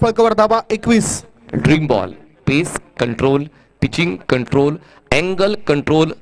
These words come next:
Speaker 2: bowling पाथ कंट्रोल, सर्व काही कंट्रोलमध्ये होतं आणि त्याचमुळे हा dream ball म्हणू शकतोय.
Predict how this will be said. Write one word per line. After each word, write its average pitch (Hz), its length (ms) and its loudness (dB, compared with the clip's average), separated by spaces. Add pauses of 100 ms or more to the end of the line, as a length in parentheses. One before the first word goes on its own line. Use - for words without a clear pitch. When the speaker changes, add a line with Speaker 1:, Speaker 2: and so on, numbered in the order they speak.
(120)
Speaker 2:
bowling 135 340 0
पाथ 165 180 -2 (120)
कंट्रोल, 139 400 0 (140)
सर्व 175 380 0
काही 170 140 -2
कंट्रोलमध्ये 151 600 0
होतं 120 160 0
आणि 131 140 -2
त्याचमुळे 135 320 0
हा 127 120 0
dream 135 240 -6
ball 143 120 -2
म्हणू 135 200 -2
शकतोय. 139 340 -2